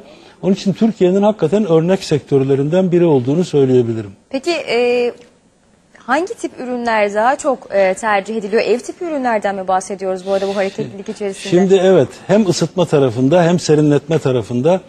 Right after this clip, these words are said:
Speaker 1: genel hatlarıyla ikiye ayırmak mümkün. Bir tanesi bu residential and light commercial dedikleri, yani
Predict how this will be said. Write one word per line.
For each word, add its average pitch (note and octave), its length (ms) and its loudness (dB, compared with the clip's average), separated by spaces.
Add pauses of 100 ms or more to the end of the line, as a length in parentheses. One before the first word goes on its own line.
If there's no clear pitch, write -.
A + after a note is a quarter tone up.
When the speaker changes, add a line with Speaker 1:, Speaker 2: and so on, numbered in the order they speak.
(560)
Speaker 1:
genel F3+ 260 2
hatlarıyla D#3 500 2
ikiye D#3+ 300 2
ayırmak C#3 440 0
mümkün. B2 400 -4
Bir F#3+ 60 0
tanesi D#3+ 540 0 (440)
bu D3+ 380 2
residential E3+ 580 0
and E3 200 0
light E3 240 0
commercial A#2+ 480 -4
dedikleri, A2+ 460 -8
yani A#2 280 -6